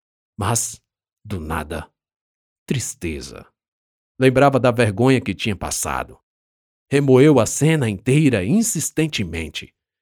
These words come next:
revivendo e mentalizando como deveria ter reagido com cada detalhe. Culpou-se por andar mais displicente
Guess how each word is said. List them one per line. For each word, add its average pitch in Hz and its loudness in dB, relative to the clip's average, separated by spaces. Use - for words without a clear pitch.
revivendo 147 2
e 117 4
mentalizando 127 0
como 147 -2
deveria 147 2
ter 143 0
reagido 170 0
com 107 -2
cada 156 -4
detalhe. - -10
Culpou-se 127 2
por 117 -2
andar 110 -2
mais 135 -2
displicente 98 -8